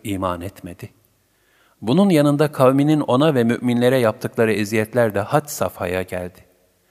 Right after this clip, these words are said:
Hatta cahilane bir cesaretle azab-ı ilahiyi isteyecek kadar azgınlaştılar. Dediler ki, "Ey Nuh, bizimle mücadele ettin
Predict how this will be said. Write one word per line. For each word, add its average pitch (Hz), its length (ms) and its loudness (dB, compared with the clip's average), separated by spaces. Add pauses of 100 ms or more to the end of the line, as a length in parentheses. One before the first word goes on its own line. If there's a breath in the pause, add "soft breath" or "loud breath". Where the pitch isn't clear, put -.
(220)
Hatta 135 580 0
cahilane 135 760 2
bir 101 220 -4
cesaretle 117 840 -2 (440 soft breath)
azab-ı 151 380 4
ilahiyi 127 640 0
isteyecek - 560 -6
kadar 101 280 -4
azgınlaştılar. 92 1000 -10 (1000)
Dediler 135 440 0
ki, 104 260 -6
"Ey 127 400 0
Nuh, 92 260 -4 (720)
bizimle 143 460 0
mücadele 113 600 0
ettin 117 520 -4